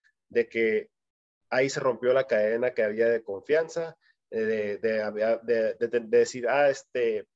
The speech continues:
eh, eh, todo está transparente en la liga, ¿no? De todo está transparente en los equipos. Aquí ya vimos que no. Y ahora de aquí es un parteaguas para ver,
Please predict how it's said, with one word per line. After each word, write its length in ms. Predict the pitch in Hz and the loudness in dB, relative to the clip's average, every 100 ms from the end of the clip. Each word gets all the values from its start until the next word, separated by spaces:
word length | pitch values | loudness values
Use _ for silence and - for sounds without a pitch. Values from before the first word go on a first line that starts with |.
| _ | _
eh, 280 | 90 85 76 _ - | -16 -16 -18 _ -20
eh, 220 | - - - - | -16 -16 -16 -4
todo 180 | 151 156 | 2 2
está 160 | 151 | 2
transparente 640 | 156 156 - 120 127 127 135 | -2 -4 -2 0 -2 -2 -4
en 100 | 123 | -4
la 100 | 101 | -6
liga, 320 | 107 123 107 | -6 -2 -2
¿no? 120 | 113 | 0
De 120 | 123 | 0
todo 180 | 120 135 | 0 -2
está 120 | 131 | -4
transparente 400 | - 139 131 123 | -6 -6 -4 -4
en 40 | 135 | -4
los 140 | 131 | -8
equipos. 400 | - 156 - 170 - - - | -12 -10 -6 -8 -10 -20 -10
Aquí 240 | 117 - | -10 -2
ya 80 | 123 | 2
vimos 240 | 123 131 - | 2 0 -4
que 120 | 101 | -2
no. 260 | 143 139 - | -2 -2 -6
Y 120 | 120 | 0
ahora 340 | 107 110 113 - | 0 2 0 -2
de 120 | 113 | -6
aquí 420 | 98 208 233 - - | -6 -6 -6 -8 -8
es 160 | 127 | -8
un 80 | 135 | -2
parteaguas 640 | 139 131 113 107 131 160 | -2 0 0 0 0 -2
para 240 | - 117 92 | -2 -2 0
ver, 240 | 113 120 | -2 -4